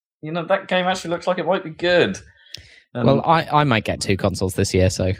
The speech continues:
Speaker 2: I haven't got any with
Speaker 1: Yeah.
Speaker 2: for, for many years before, so, uh,
Speaker 1: But then even worse, there's the Scorpio.
Speaker 2: You
Speaker 1: at the
Speaker 2: can't
Speaker 1: end
Speaker 2: buy
Speaker 1: of the year.
Speaker 2: that. You'd have to be nuts. How mu-, <laughs> I mean, you have the Xbox One. I mean, how much better is it gonna be? Like, a mass-, uh,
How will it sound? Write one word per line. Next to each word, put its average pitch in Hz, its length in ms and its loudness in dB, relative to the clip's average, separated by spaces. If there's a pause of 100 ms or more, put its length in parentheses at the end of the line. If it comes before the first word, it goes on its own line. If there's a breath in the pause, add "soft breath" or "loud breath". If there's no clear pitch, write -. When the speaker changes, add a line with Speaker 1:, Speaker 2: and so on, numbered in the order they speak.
(120)
Speaker 2:
I 113 80 2
haven't 131 160 2
got 107 140 4
any 101 120 2
with 98 120 2
Speaker 1:
Yeah. 147 240 2
Speaker 2:
for, - 80 -6
for 98 160 2
many 104 260 0
years 92 260 0
before, 92 400 0
so, 90 280 -2 (380)
uh, 98 220 -2
Speaker 1:
But - 120 0
then 156 180 2
even 156 200 -4
worse, 156 340 6
there's 143 180 -2
the 131 100 -8
Scorpio. 104 720 0 (560)
Speaker 2:
You 175 100 0
Speaker 1:
at - 80 -4
the - 60 2
Speaker 2:
can't 170 220 6
Speaker 1:
end 131 60 4
Speaker 2:
buy 123 200 6
Speaker 1:
of 101 60 4
the 107 40 6
year. 95 100 4 (120)
Speaker 2:
that. - 100 -16 (180)
You'd 170 160 -2
have 170 120 2
to 156 80 -2
be 135 120 0
nuts. 95 560 -4
How 208 220 4
mu-, 180 220 0
<laughs> - 80 -12
I 202 160 6
mean, 196 240 6 (200 loud breath)
you 185 140 2
have 196 300 4
the 123 80 4
Xbox - 440 0
One. 73 300 -2 (340 loud breath)
I - 40 -4
mean, 170 140 4
how 196 140 6
much 196 160 2
better 185 160 4
is 170 140 2
it - 60 -2
gonna 139 180 4
be? 90 300 2
Like, 87 220 0
a - 40 -2
mass-, 113 460 0
uh, 139 120 2